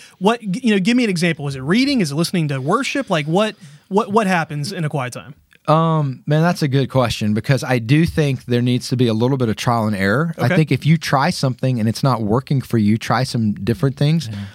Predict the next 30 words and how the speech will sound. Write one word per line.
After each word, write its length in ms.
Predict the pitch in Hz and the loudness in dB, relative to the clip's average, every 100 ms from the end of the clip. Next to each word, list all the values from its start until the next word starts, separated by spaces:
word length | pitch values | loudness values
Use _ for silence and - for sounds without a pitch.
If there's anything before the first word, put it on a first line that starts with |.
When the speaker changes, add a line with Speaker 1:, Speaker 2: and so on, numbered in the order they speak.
| - | -2
Speaker 2:
Um, 220 | 120 123 | 0 0
for 160 | 104 139 | 0 -4
example, 600 | 101 135 139 135 117 - | 0 0 0 -2 -2 -2
I 140 | 117 139 | -2 0
do 120 | 147 | 0
a 40 | 123 | 0
lot 180 | 123 | 0
better 200 | 110 120 | 0 0
when 80 | 131 | 2
I'm 100 | 113 | 2
outside. 520 | 113 110 - 101 135 151 - - _ - | 0 -2 0 2 0 -4 -14 -20 _ -6
Speaker 1:
Okay. 220 | 180 220 | -4 -2
Speaker 2:
Um, 360 | 123 120 120 113 | 0 0 0 -2
for 120 | - | -2
some 220 | 120 147 | 0 2
reason, 220 | 135 139 147 | 2 2 2
when 100 | 120 | 2
I'm 100 | 120 | 2
inside, 480 | 131 - 143 151 | 0 0 0 0
I 140 | 127 117 | -2 -2
just 240 | 113 110 | -2 -2
get 160 | - 107 | -2 0
super 260 | 123 127 | 0 0
distracted. 600 | 120 107 120 110 - 147 | -2 0 0 0 0 -4
So 160 | - 120 | 0 -2
Speaker 1:
Huh. 60 | 104 | 0
Speaker 2:
my 100 | 127 | 0
quiet 280 | - 139 135 | 0 -2 0
times 180 | 131 127 | -2 -2
have 120 | 113 | -2